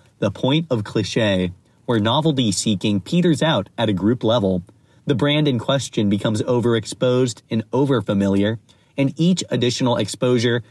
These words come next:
reduces a group's overall interest in the product, idea, or concept.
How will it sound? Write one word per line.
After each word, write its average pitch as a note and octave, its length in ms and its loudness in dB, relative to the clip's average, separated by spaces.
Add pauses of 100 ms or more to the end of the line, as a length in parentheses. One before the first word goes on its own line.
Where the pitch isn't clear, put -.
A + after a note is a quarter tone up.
(100)
reduces C#3 480 2
a D#3+ 80 2
group's G#2+ 360 0
overall A2+ 400 2
interest A#2 520 -2
in A2 80 -2
the G2 80 -2
product, G#2 560 0 (260)
idea, F#2 440 2 (300)
or G#2 140 0
concept. A2+ 680 -2